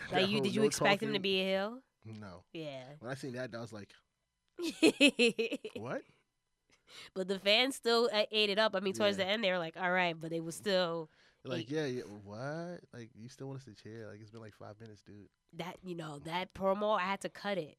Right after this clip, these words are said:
Speaker 2: It was legit twelve minutes.
Speaker 1: Yeah, him just saying nothing.
Speaker 2: Yeah. <laughs> Anyway, shout out to the W W E shop, as always, for lacing us. And shout out to Collar and Elbow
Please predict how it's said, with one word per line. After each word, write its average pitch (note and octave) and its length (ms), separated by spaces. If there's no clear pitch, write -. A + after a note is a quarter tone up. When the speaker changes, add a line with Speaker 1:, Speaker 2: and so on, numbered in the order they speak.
Speaker 2:
It E3+ 120
was F3+ 200
legit E3 380
twelve D#3 320
minutes. D3+ 520
Speaker 1:
Yeah, F#2+ 380
him A#2+ 240
just A2 160
saying G2+ 340
nothing. G2+ 520
Speaker 2:
Yeah. F#4+ 1000
<laughs> C#4 680
Anyway, A3+ 400
shout A3 300
out A3+ 160
to B3 100
the G#3+ 120
W G3+ 260
W G3 180
E F#3+ 40
shop, F#3+ 300
as F3 140
always, F3 320
for - 80
lacing E3 420
us. F3 220
And F#3+ 420
shout A3 220
out B2+ 200
to F3 360
Collar G#3+ 380
and G3+ 80
Elbow - 540